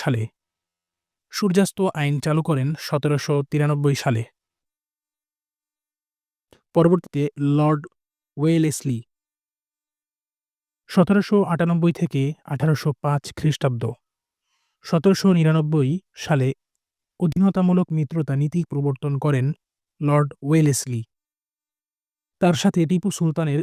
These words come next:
মহীশূরের যুদ্ধ হয় সতেরোশো নিরানব্বই সালে। ফোর্ট উইলিয়াম কলেজ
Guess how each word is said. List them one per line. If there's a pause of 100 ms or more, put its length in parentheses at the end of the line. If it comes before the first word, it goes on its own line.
(140)
মহীশূরের
যুদ্ধ
হয় (100)
সতেরোশো (100)
নিরানব্বই
সালে। (720)
ফোর্ট (100)
উইলিয়াম
কলেজ